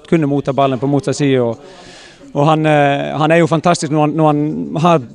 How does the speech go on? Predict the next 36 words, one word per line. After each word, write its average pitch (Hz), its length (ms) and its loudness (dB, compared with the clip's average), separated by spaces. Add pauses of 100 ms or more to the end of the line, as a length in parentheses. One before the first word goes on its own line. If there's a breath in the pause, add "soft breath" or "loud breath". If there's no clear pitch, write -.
(120)
rom 175 140 0
foran 156 260 0
seg 139 160 0
og 139 80 -2
kan 151 140 -2
drive 160 180 2
med 143 140 0
ballen 143 240 0
oppover, 120 340 -4
og, 127 320 -6
og, 127 320 -6
og, 123 100 -4 (280)
og 139 100 -2
vi 156 80 4
hadde 156 240 2
noen 147 160 2
av 123 80 0
de, 139 80 2
men 151 160 2
vi 160 100 0 (140)
kunne 151 240 0
gjerne 151 140 0
hatt - 100 -8
flere, 139 160 0
og 131 80 -4
vi, 147 160 0
vi 147 160 -4 (240)
kunne 175 240 2
vært - 160 -6
mer 190 160 2
tålmodige 170 540 0
med 147 100 -4
ballen 156 220 0
selv, 143 340 0
og, 131 300 -2
og - 300 -8